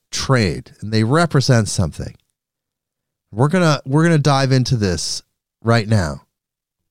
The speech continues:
in this article from interesting engineering dot com. Here's the headline. What's the difference between an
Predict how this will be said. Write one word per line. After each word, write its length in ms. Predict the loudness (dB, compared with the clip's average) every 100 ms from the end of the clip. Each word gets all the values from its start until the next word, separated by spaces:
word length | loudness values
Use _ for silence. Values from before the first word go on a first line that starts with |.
| _ _ _ _ _ _ _ _ _ -2
in 100 | 0
this 200 | 0 0
article 420 | 0 0 0 -2
from 240 | 0 -4 0
interesting 580 | 0 0 0 0 0 2
engineering 580 | 0 2 2 2 2 0
dot 280 | -2 -2
com. 400 | -4 -4 -2 -6 -12 _ _ _ _ _ _ _ _ _ _ _ _ _ _ _
Here's 320 | -2 0 2
the 100 | 2
headline. 520 | 2 2 0 -2 -4
What's 260 | -2 -2 0
the 100 | -4
difference 540 | 0 -2 0 0 0
between 420 | 0 -2 2 4
an 140 | 4